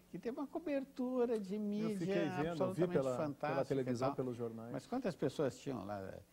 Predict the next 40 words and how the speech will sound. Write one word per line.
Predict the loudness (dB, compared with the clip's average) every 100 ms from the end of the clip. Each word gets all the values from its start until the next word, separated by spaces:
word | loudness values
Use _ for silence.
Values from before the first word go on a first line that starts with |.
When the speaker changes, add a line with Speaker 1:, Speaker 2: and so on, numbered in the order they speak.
| -16 -6
Speaker 1:
Eram | -2 0
salas | 2 2 0
que | -4 -2
cabiam | 0 2 0
no | 0
máximo | -2 -4 -8
duzentas | -8 -4 -6 -6
pessoas. | -10 -10 -8 -6
Speaker 2:
Sim, | -4 -6 -4
e |
por | 0
mais | 4 4 4
Speaker 1:
E |
Speaker 2:
paradoxal | 4 4 4 2 2 0
que | 2
pareça, | 2 2 0 0
a | 2
grande | 4 4 2
cobertura | 2 2 4 2 4
foi | 0
para | 0 -4
um |
show | 0 2
de | 2 4
música | 6 6 4 2
do | 0
Gilberto | 4 2 2 -2
Gil | 0 0 0
e | 2
o |
outro | 0 0
show | 0 0
de | 0
música | -2 -2 -4
do, | -2 -4 -4 -4
do | -6
Chico | -6 -6 6
Buarque, | 6 6 2
nada | 4 4
contra. | 6 6 4 -6